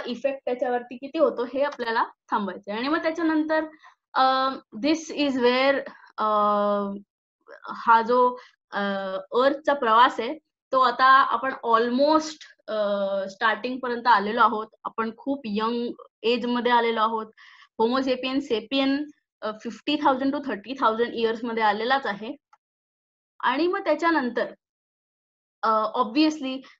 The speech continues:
अ, क्रिकेटमध्ये जसं आपण predict करतो future, तसं, अ, खूप सारे सायंटिस्टने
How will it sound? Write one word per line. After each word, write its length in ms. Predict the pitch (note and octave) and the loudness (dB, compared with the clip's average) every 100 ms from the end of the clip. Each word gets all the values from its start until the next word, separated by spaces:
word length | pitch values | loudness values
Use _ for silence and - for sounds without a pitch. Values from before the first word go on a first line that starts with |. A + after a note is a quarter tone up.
| _ | _
अ, 140 | A3 | -2
क्रिकेटमध्ये 640 | A3 A#3+ A#3+ C4+ C#4 C4+ C#4+ | -2 -2 0 0 0 -2 0
जसं 260 | C4 C4+ | 0 0
आपण 400 | C4 C4 C4+ C4+ | -2 -2 -2 -4
predict 360 | B3+ B3 B3 D4+ | -2 0 2 2
करतो 420 | C4 G#3 A#3 F4+ - - | 0 0 -4 -4 -10 -8
future, 340 | A3+ G#3 C4+ - _ _ _ - | -6 -4 -6 -8 _ _ _ -10
तसं, 260 | B3+ B3+ E4 | -8 -4 0
अ, 580 | F#4 - A#3+ A#3 A#3+ A#3+ | 0 0 -2 0 -2 -4
खूप 200 | F#4 - | -8 0
सारे 220 | E4 C#4+ | 2 2
सायंटिस्टने 580 | C4+ G#3+ G#3+ A3+ A3 | 2 -4 -8 -10 -10